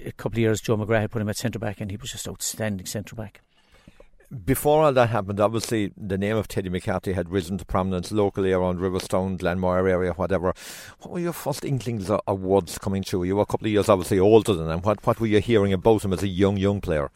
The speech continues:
Speaker 1: Well, I suppose initially he would have come to our attention as a younger brother of, of, of Michael and Adam, or, or, um, we, we called them, you know, Cha, Cha and, uh, uh, and his brother, brother was nicknamed Adam. And they, I had played with them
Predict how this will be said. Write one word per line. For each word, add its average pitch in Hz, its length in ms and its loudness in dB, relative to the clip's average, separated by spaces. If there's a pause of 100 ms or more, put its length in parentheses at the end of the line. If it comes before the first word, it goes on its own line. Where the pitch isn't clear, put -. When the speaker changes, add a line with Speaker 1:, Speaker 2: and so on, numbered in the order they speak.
(220)
Speaker 1:
Well, 165 180 8
I 160 60 8
suppose 151 260 2
initially 147 360 4
he 202 80 6
would 202 100 -2
have 175 100 -8
come 175 220 -2
to 165 200 0
our 156 80 6
attention 147 440 0
as 127 140 2
a 135 40 4
younger 135 300 4
brother 117 500 4
of, 101 800 -4
of, 101 360 -8
of 104 200 -8
Michael 113 420 2
and 104 140 2
Adam, 107 240 0
or, 110 80 0
or, 110 580 -8
um, 92 420 -8
we, 107 160 -12
we 113 120 -10
called 104 240 -6
them, 110 240 -8
you - 80 -8
know, 117 100 -8
Cha, - 300 -6
Cha - 160 -2
and, 104 480 -6 (480)
uh, 113 40 -6
uh, - 340 -8 (140)
and 101 200 -8
his 98 100 -8
brother, 101 220 -4
brother 104 180 -4
was 95 160 -10
nicknamed 107 320 -6
Adam. 110 160 0
And 107 120 0
they, 107 100 0 (320)
I 117 80 -2
had 110 160 -2
played 113 220 0
with 113 100 -8
them 107 320 2